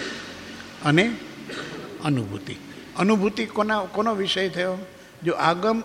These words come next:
એ દેવનો, યુક્તિ ગુરુઓની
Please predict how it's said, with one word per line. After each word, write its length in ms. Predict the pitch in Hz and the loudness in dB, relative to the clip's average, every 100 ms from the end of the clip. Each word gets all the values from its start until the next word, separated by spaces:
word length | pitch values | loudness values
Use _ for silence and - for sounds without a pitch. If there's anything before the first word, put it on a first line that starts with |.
| - | 2
એ 100 | 190 | 2
દેવનો, 500 | 160 185 156 113 - - - - - - - - - - - - - - - - - | 6 6 6 2 -6 -12 -16 -18 -20 -20 -20 -20 -20 -20 -20 -20 -20 -20 -20 -20 -6
યુક્તિ 480 | 170 196 - 233 226 | 0 0 2 0 0
ગુરુઓની 680 | - 151 175 160 123 107 | 2 8 10 10 8 0